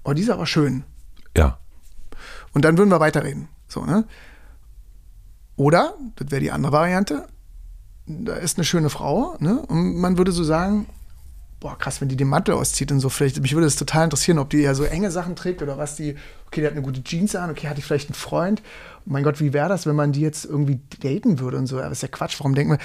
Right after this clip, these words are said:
Speaker 1: also, und dieser Schritt ist der Moment, wenn der Re-, Redakteurin sagt,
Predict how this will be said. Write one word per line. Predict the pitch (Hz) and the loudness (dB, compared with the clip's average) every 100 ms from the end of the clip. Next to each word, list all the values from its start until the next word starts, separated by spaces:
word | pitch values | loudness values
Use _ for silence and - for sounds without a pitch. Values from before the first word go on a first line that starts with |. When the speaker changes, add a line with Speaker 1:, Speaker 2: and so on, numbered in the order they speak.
| - | -6
Speaker 1:
also, | - 151 160 - - - - _ _ _ - _ - | 4 6 6 2 -18 -20 -20 _ _ _ -20 _ 2
und | - 160 - - _ - - | 4 4 -2 -20 _ -20 4
dieser | 277 285 262 | 6 8 6
Schritt | - 175 - - - - | 6 2 2 -6 -16 -8
ist | 156 - | -4 2
der | 151 | 4
Moment, | 147 143 202 226 165 | 6 6 6 4 2
wenn | 160 151 | 2 2
der | 151 | 2
Re-, | 143 143 156 | 0 -4 2
Redakteurin | 147 147 - 180 196 170 | 4 4 4 4 6 6
sagt, | 165 170 - - | 4 4 -2 -14